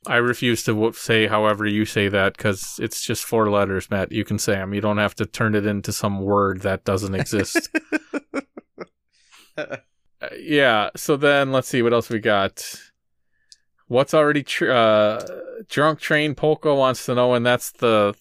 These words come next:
Speaker 1: the teacher up at Tech, right?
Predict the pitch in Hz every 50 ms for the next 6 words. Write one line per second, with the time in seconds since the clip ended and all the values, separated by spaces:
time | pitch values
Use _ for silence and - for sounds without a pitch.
0 | _ _ - - 117 107 104 101 98 - _ _ _ _ _ _ _ _ _ _
1 | _ _ _ _ - - 147 147 - - 131 113 107 101 - 113 107 - - 107
2 | 104 101 - - 117 120 123 123